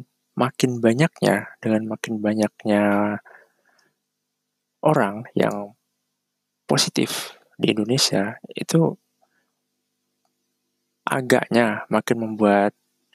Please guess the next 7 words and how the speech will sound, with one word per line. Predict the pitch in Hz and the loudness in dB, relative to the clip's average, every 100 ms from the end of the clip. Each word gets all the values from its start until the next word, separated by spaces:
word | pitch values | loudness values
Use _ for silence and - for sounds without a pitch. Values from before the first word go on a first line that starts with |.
| _ _ _ | _ _ _
makin | 120 113 - 113 | -6 -4 -2 -2
membuat | 110 107 107 104 - _ _ | -4 -2 0 0 -2 _ _
masyarakat | 117 110 107 117 113 - - _ | -2 -2 -2 -2 0 -2 -4 _
banyak | 113 135 101 92 _ _ _ - | 0 0 0 -2 _ _ _ -2
dimanapun | 98 196 123 139 - 98 117 _ _ _ _ _ _ _ _ - | 0 2 0 -2 -2 -4 -8 _ _ _ _ _ _ _ _ -14
itu | - - - 180 165 | -6 -6 0 2 2
makin | 139 139 - 185 170 165 | -2 -6 0 0 0 -4